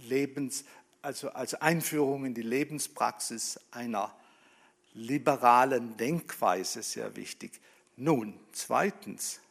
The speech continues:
liberale Denkweise selbst ist natürlich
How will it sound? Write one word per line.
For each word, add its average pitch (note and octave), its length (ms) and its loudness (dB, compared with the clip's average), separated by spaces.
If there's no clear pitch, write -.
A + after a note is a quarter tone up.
liberale B2 680 4
Denkweise B2+ 960 -2
selbst - 680 0
ist - 280 -8
natürlich B2 760 -8